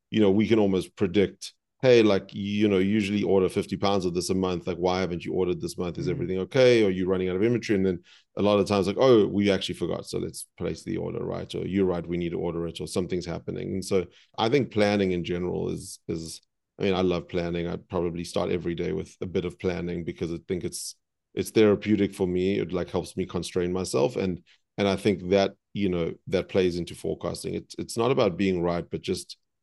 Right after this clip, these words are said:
Speaker 1: you know, constantly going back to that plan and, and making small adjustments, I think really helps, you know, run any business.
Speaker 2: Yeah. And I remember, you know, when I was buying, there were negotiations often up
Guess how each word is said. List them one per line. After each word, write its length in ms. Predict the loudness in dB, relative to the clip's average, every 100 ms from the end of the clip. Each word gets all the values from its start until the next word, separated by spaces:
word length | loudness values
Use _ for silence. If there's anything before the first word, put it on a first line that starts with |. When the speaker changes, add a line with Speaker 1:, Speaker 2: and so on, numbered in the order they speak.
| _ _
Speaker 1:
you 140 | -2 0
know, 80 |
constantly 440 | 0 0 0 2 0
going 300 | 2 2 2
back 220 | -2 -4
to 100 | -4
that 220 | -4 -4
plan 520 | -4 -2 -2 -6 -8 -10
and, 360 | -10 -8 -10 -10
and 180 | -8 -4
making 320 | -6 -4 -8
small 280 | -6 -4 -2
adjustments, 420 | -4 -6 -6 -10
I 60 | -8
think 200 | -8 -4
really 240 | -4 -4
helps, 360 | -4 -6 -8 -18 _ _ _ _
you 100 | -6
know, 140 | -4 -6 _
run 240 | 0 2 4
any 160 | 2
business. 600 | 0 -4 -8 -10 -12 -16 _ _ _
Speaker 2:
Yeah. 320 | -8 -6 -6 -10 _ -20 -20 _
And 200 | -2 -2 2
I 120 | 2
remember, 800 | 4 4 4 2 4 4 2 -2
you 100 | -2
know, 80 | 0
when 160 | 2 2
I 180 | 4
was 200 | 4 2
buying, 720 | 2 -2 0 0 0 -2 -6 -12 -2
there 220 | 4 4
were 560 | 4 4 6 6 4 -2 -6
negotiations 1040 | 0 4 4 2 -2 0 0 0 -6 -8 -4
often 580 | 2 2 0 -4 -4 -4 -4
up 220 | -4 -4